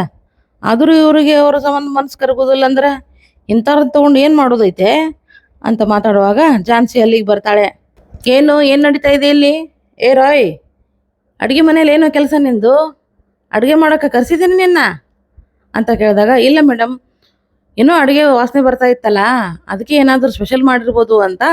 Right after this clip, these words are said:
ಒಳಗಡೆ ಬಂದು ನೋಡ್ತಾ ಇದ್ದೆ ಮೇಡಮ್." "ಹೇಳಿ ಮೇಡಮ್" ಅಂತ ಹೇಳಿದಾಗ, "ಇವತ್ತು ನನ್ ಗೆಲುವಿನ ಸೆಲೆಬ್ರೇಷನ್ ಮಾಡೋ ದಿನ, so ಅದಕ್ಕಾಗಿ ನಾನ್ ಖುಷಿಯಿಂದ ಇರ್ತೀನಿ ಇವತ್ತು, ಹೇಗಿದ್ರು ಇವತ್ತು ರಾಘು ನಾವು ಮನೆಯಿಂದ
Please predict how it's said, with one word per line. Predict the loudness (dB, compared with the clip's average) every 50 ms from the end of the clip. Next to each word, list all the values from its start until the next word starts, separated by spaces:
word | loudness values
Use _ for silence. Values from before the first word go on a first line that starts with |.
| 0 0 0
ಒಳಗಡೆ | 0 0 0 0 0 -2
ಬಂದು | -2 -2 -4 -4 -4
ನೋಡ್ತಾ | -6 -6 -8 -6 -6 -6
ಇದ್ದೆ | -6 -6 -6 -8
ಮೇಡಮ್." | -8 -8 -6 -6 -6 -6 -6 -10 -14 _ _ -20 -20 -20 _ _ _ _
"ಹೇಳಿ | -2 0 2 2 2
ಮೇಡಮ್" | 2 2 2 2 2 0 0 0 -2 -4 -8 _ _ -10
ಅಂತ | -8 -6 -4 -2
ಹೇಳಿದಾಗ, | 0 0 0 0 0 0 0 0 0 0 -2 -2 -6 -10 -14 _ _ _ _ _ -20 -20 -20 -20 -20 _ -10 -4 -2
"ಇವತ್ತು | 0 0 0 0 0 2 2
ನನ್ | 2 2 0 0
ಗೆಲುವಿನ | 0 0 0 2 2 2 2 2 2
ಸೆಲೆಬ್ರೇಷನ್ | 0 -2 -2 0 0 -2 -2 -2 -4 -4
ಮಾಡೋ | -2 -2 0 0 0
ದಿನ, | -2 -2 -2 -2 -4 -4 -8 _ _ _ _ _ _ _ _ _ _ _ _ _ -10 -4
so | -2 0 2
ಅದಕ್ಕಾಗಿ | 2 2 0 0 0 0 0 0 2 2
ನಾನ್ | 2 0 0 -2
ಖುಷಿಯಿಂದ | -4 -4 -2 0 0 2 2
ಇರ್ತೀನಿ | 2 2 0 0 -2 -4 -4 -2 -2
ಇವತ್ತು, | -2 -2 -4 _ -4 -6 -6 -6 _ _ _ _ _ _ _ -4
ಹೇಗಿದ್ರು | -2 -2 0 0 -2 -2 0 0 0 2
ಇವತ್ತು | 2 2 0 0 0 0
ರಾಘು | 2 0 0 0 0
ನಾವು | 0 0 0 -2
ಮನೆಯಿಂದ | -2 -4 -4 -2 -2 -2 0